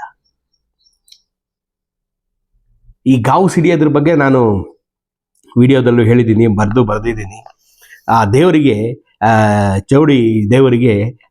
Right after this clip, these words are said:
ಜೀವಂತ ಆಡನ್ನ ಆ ಪೂಜಾರಿ ತನ್ನ ಹಲ್ಲಿನಿಂದ ಕಚ್ಚಿ ಕೊಂದು ಅದನ್ನ ಅಭಿಷೇಕ ಮಾಡುವಂಥದ್ದು ಒಂದು ಐದು ವರ್ಷಕ್ಕೆ,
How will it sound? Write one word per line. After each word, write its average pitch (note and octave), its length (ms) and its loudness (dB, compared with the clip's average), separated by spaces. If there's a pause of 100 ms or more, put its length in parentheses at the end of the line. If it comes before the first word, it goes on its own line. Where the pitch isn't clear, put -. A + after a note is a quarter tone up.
ಜೀವಂತ G3+ 560 0
ಆಡನ್ನ C3+ 500 0 (360)
ಆ G#2 60 0
ಪೂಜಾರಿ B2 840 -2
ತನ್ನ C3 200 2
ಹಲ್ಲಿನಿಂದ D#3 520 0 (120)
ಕಚ್ಚಿ D3 720 -2 (140)
ಕೊಂದು E3 360 0
ಅದನ್ನ A2+ 280 -2
ಅಭಿಷೇಕ A#2+ 580 -6
ಮಾಡುವಂಥದ್ದು G#2+ 680 -4
ಒಂದು G#2+ 300 0 (200)
ಐದು D#3+ 180 2
ವರ್ಷಕ್ಕೆ, D3 460 -2